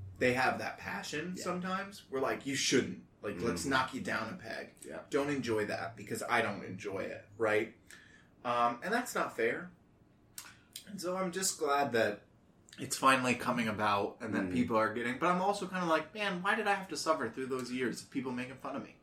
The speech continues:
Speaker 2: Well, it, you know, and I said the exact same thing to my mom, 'cause, um, if, um, 'cause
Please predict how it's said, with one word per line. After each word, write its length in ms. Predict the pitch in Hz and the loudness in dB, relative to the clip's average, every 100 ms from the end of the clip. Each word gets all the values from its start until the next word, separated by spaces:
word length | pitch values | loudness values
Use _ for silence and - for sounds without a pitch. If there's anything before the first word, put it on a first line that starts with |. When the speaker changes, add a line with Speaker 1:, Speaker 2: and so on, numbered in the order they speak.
| _ | _
Speaker 2:
Well, 180 | 170 180 | -2 2
it, 240 | 180 175 | 2 2
you 100 | 160 | 0
know, 300 | 151 131 120 127 | 4 4 4 4
and 200 | 139 131 | 4 6
I 160 | 127 | 4
said 180 | 143 185 | 4 2
the 80 | 135 | 0
exact 440 | 104 104 98 90 - | 0 0 0 0 -4
same 160 | 95 | -6
thing 120 | 95 | -4
to 60 | 92 | -4
my 80 | 82 | -4
mom, 540 | 90 110 104 87 82 - | -2 0 0 -2 -6 -10
'cause, 320 | 98 85 82 | -4 -4 -2
um, 520 | 87 82 78 - 147 - - - | -4 0 2 4 4 2 -8 0
if, 340 | 110 107 - | 0 0 -4
um, 360 | 101 95 92 90 | -2 -2 -2 -6
'cause 200 | 127 | -6